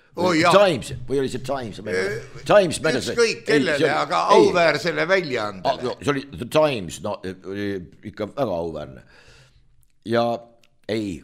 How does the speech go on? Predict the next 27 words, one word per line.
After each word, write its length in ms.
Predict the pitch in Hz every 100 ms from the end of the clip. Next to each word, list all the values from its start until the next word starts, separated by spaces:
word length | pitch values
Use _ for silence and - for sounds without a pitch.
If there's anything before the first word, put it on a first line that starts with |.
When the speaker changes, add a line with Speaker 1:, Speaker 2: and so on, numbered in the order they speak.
| _ _
Speaker 2:
vastupidi, 580 | 104 104 98 95 92 85 -
äh, 400 | 82 82 78 80 71 _ _ _ _ _ _ _ _ _ _ _ _ _ _ _ _ _ _ _ _ _ _ _ _ _ _ _ -
Zelenski 640 | - 123 143 135 - 82
andis 380 | 80 71 - - _ _ _
Timesile, 640 | - 104 98 80 65 65 -
kus 180 | -
ta 100 | -
ütles, 220 | 92 - 80
et 140 | _
ke-, 160 | 110 101
mitte 240 | 101 92
keegi 320 | 120 113 85
ei 60 | 95
usu 200 | 98 78 - - - _
võitu 420 | 92 117 - 92
nii, 140 | 95 90
nagu 200 | 78 143
tema 220 | 185 143
usub. 260 | 127 123 - -
Speaker 1:
Ja 260 | 123 135
Speaker 2:
Ja, 80 | 165
Speaker 1:
see 180 | - 113
Speaker 2:
ja, 60 | 170
Speaker 1:
oli 160 | 151
Speaker 2:
ja, 60 | 175
Speaker 1:
pea-, 160 | 165
Speaker 2:
ja, 180 | 160 156